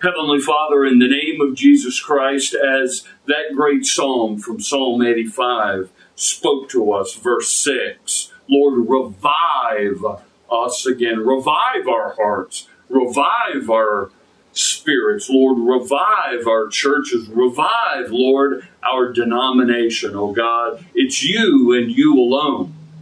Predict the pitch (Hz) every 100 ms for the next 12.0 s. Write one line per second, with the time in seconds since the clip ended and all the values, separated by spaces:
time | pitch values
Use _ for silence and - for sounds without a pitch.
0 | - 110 117 113 117 110 123 113 113 113
1 | 104 98 98 - - - - - 139 170
2 | 202 196 190 180 175 135 139 131 185 185
3 | 175 135 147 156 147 - _ _ - -
4 | 185 - - 160 139 139 139 - - -
5 | 147 170 160 139 143 123 101 90 87 _
6 | - 104 104 107 104 _ - 127 127 127
7 | 131 123 120 117 120 120 120 - - 113
8 | 110 98 90 87 92 - _ - - 110
9 | 135 143 143 120 104 - - _ _ _
10 | - - 110 117 110 107 107 - 95 87
11 | 87 87 90 - _ 135 139 131 123 123